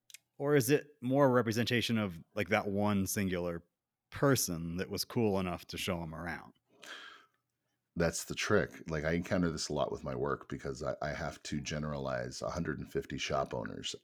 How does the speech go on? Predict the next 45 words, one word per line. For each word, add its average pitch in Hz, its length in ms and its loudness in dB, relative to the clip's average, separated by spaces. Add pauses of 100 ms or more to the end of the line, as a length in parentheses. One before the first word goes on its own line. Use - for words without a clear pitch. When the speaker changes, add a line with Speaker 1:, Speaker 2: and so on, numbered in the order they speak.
Speaker 2:
into 64 720 -4 (600)
what, 87 300 6
what 80 180 2
is 76 160 0
gonna 78 160 2
be 69 140 0
beneficial 71 560 -2
to 65 120 -10
get 64 180 -4
them 67 100 -4
to - 80 -4
give 62 160 -6
me 60 120 -4
their 67 160 -4
business. - 520 -8 (680)
But - 180 2
you 71 220 -2
can't - 580 4
just - 300 0
say, 73 320 4
"Oh, 71 260 6
you 90 140 4
can 95 160 0
talk 78 260 0
to - 80 2
all 82 260 4
of 76 140 -2
them 65 280 -6 (180)
like 73 260 -4
this 69 380 0
about 69 340 -2
this," - 400 0
because 69 640 -4 (720)
you 90 80 -6
can't - 300 -2
just - 200 -10
paint - 300 4
the - 80 -6
world 87 260 0
with 78 140 -6
a - 40 -10
broad 69 340 -2
brush 117 320 6
like - 240 -6
that. - 180 -8